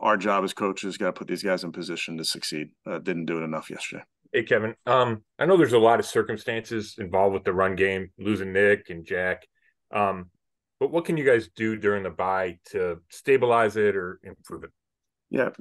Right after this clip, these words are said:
Speaker 1: we can be better. Uh, obviously, I, I trust in the guys we have. I trust in the scheme, uh, those type of things. We're four games into the season, so it's, it's a, you know, an incomplete sample size, uh, to draw a ton from it, but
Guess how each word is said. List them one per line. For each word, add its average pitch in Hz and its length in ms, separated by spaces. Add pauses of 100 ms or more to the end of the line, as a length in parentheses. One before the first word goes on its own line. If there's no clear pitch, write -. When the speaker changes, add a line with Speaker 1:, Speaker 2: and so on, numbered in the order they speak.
(160)
Speaker 1:
we 160 140
can 123 140
be 101 100
better. 95 480
Uh, 87 280
obviously, 87 640 (300)
I, 82 120 (100)
I 104 120 (140)
trust - 300
in 92 80
the 87 60
guys 92 280
we 87 100
have. 90 180
I 87 60
trust - 340
in 90 60
the 85 60
scheme, 87 440 (440)
uh, 85 220
those 87 240
type 85 180
of - 80
things. 85 320
We're 123 140
four 120 260
games 104 260
into 107 200
the 101 100
season, 107 500 (360)
so 90 200
it's, - 300
it's - 200
a, 82 300 (200)
you 104 140
know, 82 200
an 104 120
incomplete 101 600 (440)
sample 95 400
size, 87 480
uh, 80 300
to 82 160
draw 85 480
a - 140
ton 95 260
from 85 180
it, 85 100
but 90 140